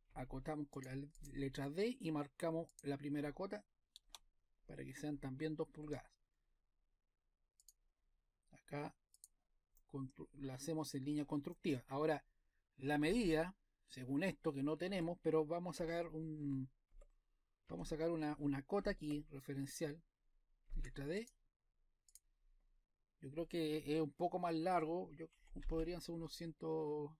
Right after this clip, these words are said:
cincuenta milímetros, algo así, ¿se fijan? Entonces ahora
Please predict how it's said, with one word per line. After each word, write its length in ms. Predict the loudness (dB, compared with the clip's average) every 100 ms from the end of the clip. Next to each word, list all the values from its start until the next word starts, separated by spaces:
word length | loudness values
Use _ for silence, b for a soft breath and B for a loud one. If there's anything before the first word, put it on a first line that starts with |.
| _ -16
cincuenta 540 | -14 -8 -6 -4 -2
milímetros, 520 | -2 -2 -6 -8 -10 -12 _ _ _ _ _ _ _ _ _ _ _ _ _ _ _ -20 _ -20 -20 -14
algo 200 | -12 -8
así, 240 | -8 -10 _ -20 -20 _ _ _
¿se 80 | -18
fijan? 340 | -14 -12 -12 _ _ _ _ _ _
Entonces 280 | -20 -16 -10
ahora 260 | -6 -4